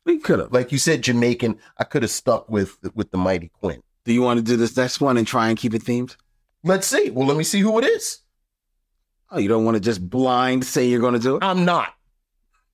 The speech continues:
Speaker 2: <laughs> But I'll try.
Speaker 1: Okay.
Speaker 2: All right, who is it?
Speaker 1: In six movies or less,
Speaker 2: Mm-hmm.
Speaker 1: connect D'Urville Martin to the Jamaican American rapper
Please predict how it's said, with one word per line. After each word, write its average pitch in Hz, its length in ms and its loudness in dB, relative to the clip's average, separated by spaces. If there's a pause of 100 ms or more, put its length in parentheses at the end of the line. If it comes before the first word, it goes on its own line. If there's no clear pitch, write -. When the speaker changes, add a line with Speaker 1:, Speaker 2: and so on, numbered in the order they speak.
Speaker 2:
<laughs> 180 80 -4 (1120)
But 170 140 2
I'll 151 160 2
try. 220 400 0 (560)
Speaker 1:
Okay. 92 460 -6
Speaker 2:
All 127 80 4
right, 143 180 2
who 175 140 0
is 120 160 -2
it? - 140 -10 (880)
Speaker 1:
In 120 100 -2
six 202 300 -2
movies 170 300 2
or 151 60 2
less, 120 300 0
Speaker 2:
Mm-hmm. 139 400 0
Speaker 1:
connect 123 420 -2
D'Urville 147 420 0
Martin 123 580 0
to 147 380 0
the 120 480 -2 (140)
Jamaican 135 840 0 (100)
American 143 1040 0
rapper 139 680 -2